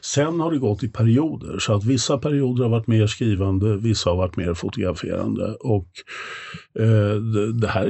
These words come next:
är svårt för mig för att jag vill så mycket både och.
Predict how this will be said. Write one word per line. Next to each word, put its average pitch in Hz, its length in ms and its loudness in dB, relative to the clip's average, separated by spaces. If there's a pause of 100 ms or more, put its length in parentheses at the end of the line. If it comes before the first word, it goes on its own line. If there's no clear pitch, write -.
(120)
är 92 40 -2
svårt - 360 0
för - 120 -2
mig 80 220 -2
för - 140 0
att - 320 -2
jag 117 160 2
vill 127 260 2
så 131 140 -2
mycket 117 320 2
både 104 260 0
och. - 240 -4